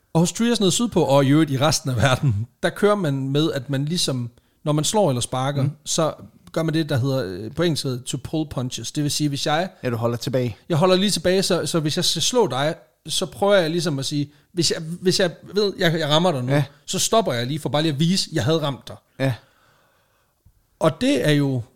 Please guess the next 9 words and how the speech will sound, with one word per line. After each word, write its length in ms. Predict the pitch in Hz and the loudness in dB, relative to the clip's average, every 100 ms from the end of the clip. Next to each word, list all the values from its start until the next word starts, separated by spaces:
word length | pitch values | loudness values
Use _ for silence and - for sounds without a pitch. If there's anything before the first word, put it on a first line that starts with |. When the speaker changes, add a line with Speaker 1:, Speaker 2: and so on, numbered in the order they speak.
| - | -4
Speaker 1:
super 260 | - 208 | 0 2
fint. 480 | - 160 104 - - _ _ _ _ _ - | 0 -2 -4 -8 -20 _ _ _ _ _ -4
Øhm, 640 | 147 143 139 135 135 131 117 - | 0 0 0 -2 -4 -6 -6 -4
altså, 180 | 147 | 0
man 80 | 190 | 0
tæsker 240 | 196 202 220 | 0 -2 -4
ikke 80 | |
bare 140 | 214 185 | -4 -2
igennem 280 | 160 127 | -2 -4